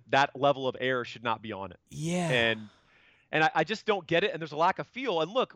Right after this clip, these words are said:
Speaker 1: we have seen weak-armed quarterbacks do quite well in college football. It's not the N F L.
Speaker 2: I did a radio
Speaker 1: If you
Speaker 2: show
Speaker 1: have,
Speaker 2: with one.
Speaker 1: if you have good recognition and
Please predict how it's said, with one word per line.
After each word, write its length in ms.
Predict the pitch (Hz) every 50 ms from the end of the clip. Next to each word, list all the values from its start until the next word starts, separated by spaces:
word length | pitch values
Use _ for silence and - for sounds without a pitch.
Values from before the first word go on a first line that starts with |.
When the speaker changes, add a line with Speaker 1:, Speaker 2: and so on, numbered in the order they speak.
| 127 123
Speaker 1:
we 100 | 147 208
have 120 | 302 359 -
seen 500 | - - - 202 240 247 220 180 139 120
weak-armed 640 | 120 160 180 185 - - 156 147 156 156 147 139 - -
quarterbacks 800 | - - 165 185 170 143 110 117 110 107 110 - - - - _ _ _
do 140 | 104 131 131 -
quite 340 | _ - - 156 165 165 -
well 240 | 131 143 151 147 131
in 60 | 110 110
college 320 | 139 139 123 120 117 -
football. 320 | - 156 - - 101 87
It's 80 | 92 104
not 140 | 165 214 262
the 100 | - -
N 100 | 202 196
F 160 | 175 147 -
L. 320 | 160 156 147 104 - - _ -
Speaker 2:
I 80 | 113 127
did 140 | 135 170 160
a 40 | 151
radio 320 | 139 147 175 - 180 120
Speaker 1:
If 60 | 101
you 60 | 123 254
Speaker 2:
show 80 | -
Speaker 1:
have, 120 | 107 107 101
Speaker 2:
with 100 | 95 95
one. 240 | 98 92 92 85 82
Speaker 1:
if 80 | - - -
you 140 | 147 185 269
have 160 | 269 - _
good 200 | - 208 202 147
recognition 600 | 131 165 180 - 180 143 135 143 160 - - 175
and 100 | 156 139